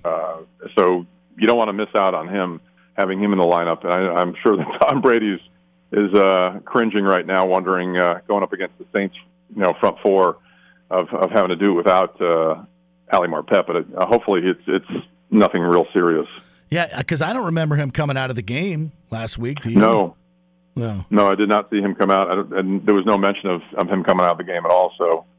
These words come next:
Speaker 1: uh, maybe it, it happened after he got home and started
Speaker 2: Yeah.
Speaker 1: having headaches. You know, sometimes there's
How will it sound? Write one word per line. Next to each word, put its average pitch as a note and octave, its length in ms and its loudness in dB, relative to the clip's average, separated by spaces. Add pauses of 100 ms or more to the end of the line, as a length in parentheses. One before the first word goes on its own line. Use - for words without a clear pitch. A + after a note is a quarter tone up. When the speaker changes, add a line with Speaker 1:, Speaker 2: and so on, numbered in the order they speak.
(360)
Speaker 1:
uh, E2+ 300 2 (120)
maybe F#2 240 2
it, F#2 80 2 (160)
it F#2 120 0
happened F#2 340 2
after F#2+ 460 2
he F#2 120 -8
got E2 160 0
home F#2 360 0
and E2 160 -12 (260)
started - 180 0
Speaker 2:
Yeah. F#2+ 60 2
Speaker 1:
having E2+ 180 0
headaches. F#2 320 2 (140)
You F#2+ 80 -18
know, E2+ 100 -8
sometimes F#2 300 0
there's E2 160 -4